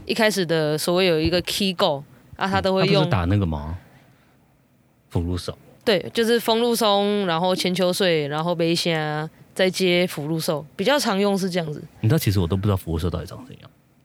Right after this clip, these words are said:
Speaker 2: 我记不起来，
Speaker 1: <laughs>
Speaker 2: 完全。
Speaker 1: 我也没念谱。<laughs>
Speaker 2: 而且那个阿古他们都很喜欢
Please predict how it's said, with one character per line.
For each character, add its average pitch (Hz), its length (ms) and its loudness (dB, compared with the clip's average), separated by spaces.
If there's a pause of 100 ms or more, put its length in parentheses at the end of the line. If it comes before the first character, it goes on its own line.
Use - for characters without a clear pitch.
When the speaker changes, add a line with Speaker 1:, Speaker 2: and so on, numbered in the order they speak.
Speaker 2:
我 165 340 0
记 110 80 2
不 92 100 2
起 - 200 -2
来， - 80 -14 (140)
Speaker 1:
<laughs> - 120 -20
Speaker 2:
完 78 180 -2
全。 - 220 -4 (380)
Speaker 1:
我 220 100 4
也 226 60 4
没 190 120 2
念 185 160 0
谱。 - 160 -6 (640)
<laughs> - 720 -6
Speaker 2:
而 135 80 2
且 135 120 4
那 123 120 4
个 107 280 4
阿 - 140 0
古 98 140 0
他 104 100 6
们 107 140 4
都 107 120 4
很 95 100 4
喜 92 100 -2
欢 85 280 0